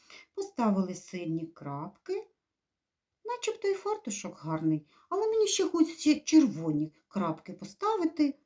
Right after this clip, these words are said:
в самому низу фартушка. Вмочую в червону фарбу і ставлю червоні крапки під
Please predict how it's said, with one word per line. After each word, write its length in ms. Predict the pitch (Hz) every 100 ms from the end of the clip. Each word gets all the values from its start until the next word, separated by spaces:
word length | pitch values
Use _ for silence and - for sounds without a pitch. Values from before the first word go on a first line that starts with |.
| _ _
в 60 |
самому 560 | - - 480 403 254 208
низу 340 | 190 - 156
фартушка. 680 | 156 - - _ - - - _ -
Вмочую 720 | 294 269 208 196 - 170 170 _ _ _ _
в 20 |
червону 720 | - 208 202 165 165 156 156 156
фарбу 880 | _ - 143 139 139 - - 359 - _ _ - - -
і 80 | 202
ставлю 680 | - - 403 403 359 349 - _ _ _ _ _ _ _ _
червоні 600 | - 180 160 165 160 156
крапки 800 | - 180 247 370 - - 285 - _ _ _ _ _ _
під 340 | 440 453 _